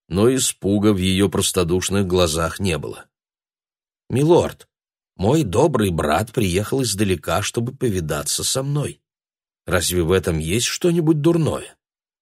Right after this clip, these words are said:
«Разумеется, нет», отозвался Хью и в обычной добродушной манере обратился к Адаму, решив сразу же перейти к делу.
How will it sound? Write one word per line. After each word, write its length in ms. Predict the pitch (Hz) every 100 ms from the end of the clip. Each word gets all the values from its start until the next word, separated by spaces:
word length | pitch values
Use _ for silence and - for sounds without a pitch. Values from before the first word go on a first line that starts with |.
| _ _ _ _ _
«Разумеется, 840 | 85 92 82 101 107 98 85 - 78
нет», 360 | 67 67 - - _ _ _ _
отозвался 720 | 80 95 87 87 82 - 78
Хью 520 | - - 87 107 117 _ _ _ _
и 100 | 92
в 60 | 95
обычной 560 | 101 147 147 - 113
добродушной 720 | 92 92 92 90 107 - 90 82
манере 560 | 85 107 143 67 64 _ _ -
обратился 640 | 92 120 123 151 - 107
к 140 | 92 110
Адаму, 460 | 131 127 123 117
решив 420 | 98 95 127 120
сразу 460 | - 90 104 110 110
же 180 | 110 123
перейти 480 | 92 85 82 82 87
к 80 |
делу. 400 | 78 78 69 -